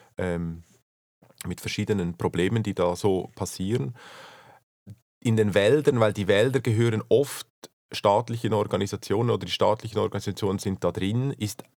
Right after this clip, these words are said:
ist in tendenziell das Problem größer, die Kontrollen zu machen in diesen eben,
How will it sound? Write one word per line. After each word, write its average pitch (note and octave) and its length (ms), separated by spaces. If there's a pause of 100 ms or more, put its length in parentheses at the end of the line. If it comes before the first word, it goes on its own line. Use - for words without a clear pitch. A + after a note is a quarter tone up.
(160)
ist - 220
in C3 140
tendenziell G#2 800
das - 160
Problem G2 400
größer, G#2+ 520 (460)
die G#2+ 80
Kontrollen G#2 580
zu G#2 140
machen F#2+ 460
in F#2+ 120
diesen F#2+ 460
eben, F2+ 300